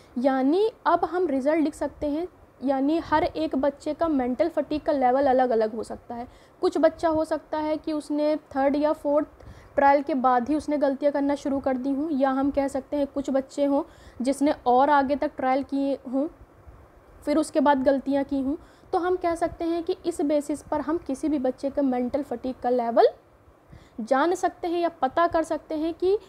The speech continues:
उसकी मानसिक थकान किस स्तर पर आने पर वो क्या करने लगता है, थकने लगता है या वो और ज़्यादा गलतियाँ करने लगता है। तो अगर हम कह सकते हैं, इसी basis पे इसका हम conclusion लिख सकते हैं। अगर educational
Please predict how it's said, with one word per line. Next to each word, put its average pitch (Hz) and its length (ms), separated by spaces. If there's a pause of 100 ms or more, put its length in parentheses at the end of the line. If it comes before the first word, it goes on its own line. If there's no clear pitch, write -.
(280)
उसकी 311 280
मानसिक 254 640
थकान 311 320
किस 370 300 (140)
स्तर 330 400
पर 330 220
आने 262 440
पर 330 200 (360)
वो 302 360 (340)
क्या 330 140
करने 320 260
लगता 320 260
है, 381 180
थकने 320 360
लगता 359 320
है 320 200
या 311 120
वो 294 260
और 277 240
ज़्यादा 262 320
गलतियाँ 247 580 (220)
करने 233 300
लगता - 340
है। 233 200 (920)
तो 339 120
अगर 285 440
हम 339 140
कह 311 140
सकते 302 300
हैं, 302 200 (340)
इसी 302 220
basis 320 320
पे 330 80
इसका 320 200
हम 330 180 (200)
conclusion 285 460
लिख 339 160
सकते 320 300
हैं। 330 220
अगर 320 320
educational 285 640